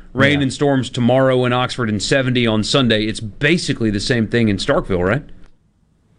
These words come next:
Speaker 2: Yeah, yeah. It's, it, I mean, it's, it, this is, it's summer in the South, right? It's
Speaker 1: Yeah.
Speaker 2: gonna be, you know, pop-up storms are gonna be happening, and it's gonna be hot, it's gonna be humid, so sort of have to, you know, do the best we can to get through it.
Speaker 1: And it's fine because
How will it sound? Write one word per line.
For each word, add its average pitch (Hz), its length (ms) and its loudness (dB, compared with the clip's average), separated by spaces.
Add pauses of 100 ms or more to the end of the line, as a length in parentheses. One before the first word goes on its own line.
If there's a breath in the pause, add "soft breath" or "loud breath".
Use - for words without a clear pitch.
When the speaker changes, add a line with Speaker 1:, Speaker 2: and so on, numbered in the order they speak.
(420 soft breath)
Speaker 2:
Yeah, 135 240 4 (180)
yeah. 117 240 -2
It's, 117 220 -6
it, 135 280 -2
I 170 40 0
mean, 180 160 4
it's, 135 160 -4 (120)
it, 156 240 -8
this 151 160 2
is, 135 360 0
it's - 160 0
summer 170 360 2
in 165 80 2
the 151 60 2
South, 190 340 2
right? 123 220 2
It's 131 120 -2
Speaker 1:
Yeah. - 60 -8
Speaker 2:
gonna 131 140 2
be, 117 420 0 (520)
you 127 100 2
know, 110 260 0
pop-up 143 400 0
storms 139 440 0
are 143 40 2
gonna 131 180 2
be 131 120 2
happening, 127 540 2
and 123 120 2
it's 120 140 2
gonna 120 140 2
be 127 80 2
hot, 123 300 2
it's - 80 -10
gonna 120 160 2
be 117 120 2
humid, 117 460 2
so 98 300 0 (420 soft breath)
sort 120 200 0
of 113 60 4
have 110 100 0
to, - 80 -8
you 113 100 2
know, 104 180 0 (120)
do 120 100 4
the 110 80 2
best 113 200 -2
we 120 60 2
can 117 220 0
to 107 60 -2
get 104 160 -4
through 113 180 2
it. - 120 -8
Speaker 1:
And 233 120 2
it's 180 160 0
fine 262 380 -2
because 139 680 -2